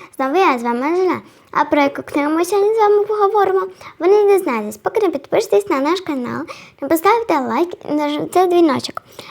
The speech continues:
А сьогодні в мене ось така дуже прикольна, чудова книга, яка зветься «Капітан Підштанько та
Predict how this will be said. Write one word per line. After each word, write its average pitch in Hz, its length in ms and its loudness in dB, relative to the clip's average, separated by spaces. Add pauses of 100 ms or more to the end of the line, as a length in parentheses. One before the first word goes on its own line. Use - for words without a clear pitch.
А 262 100 -6
сьогодні 415 260 2
в 466 40 6
мене 415 200 4
ось 330 60 -2
така 320 220 0
дуже 302 320 4
прикольна, 269 480 0
чудова 247 320 2
книга, 339 380 0 (300)
яка 262 240 -2
зветься 320 380 0
«Капітан 269 440 -4
Підштанько 349 540 0
та 339 160 -2